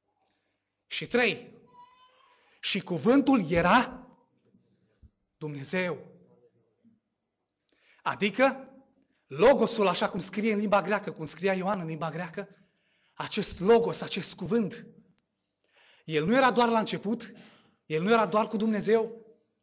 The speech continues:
ci el era Dumnezeu. Și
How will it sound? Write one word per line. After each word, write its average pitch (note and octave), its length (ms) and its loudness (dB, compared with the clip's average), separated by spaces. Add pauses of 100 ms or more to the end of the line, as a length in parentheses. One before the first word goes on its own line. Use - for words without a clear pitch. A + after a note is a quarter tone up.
(180)
ci - 140 -2
el F3 180 -2
era E3+ 240 2
Dumnezeu. F3 640 -2 (3000)
Și G#3 360 -2